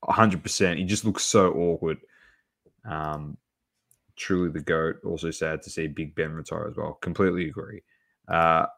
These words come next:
are we going out after Hobby Hangout? It's on a Sunday. I'm not sure. Maybe.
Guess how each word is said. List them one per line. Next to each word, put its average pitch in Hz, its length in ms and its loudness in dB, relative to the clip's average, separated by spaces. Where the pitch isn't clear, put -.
are 92 60 2
we 92 80 0
going 92 300 4
out 87 280 2
after 85 320 -2
Hobby 85 260 -2
Hangout? 92 440 0
It's - 80 -8
on 80 100 -4
a 73 40 -6
Sunday. 87 540 2
I'm 92 60 -4
not 92 200 0
sure. 101 440 4
Maybe. 98 520 2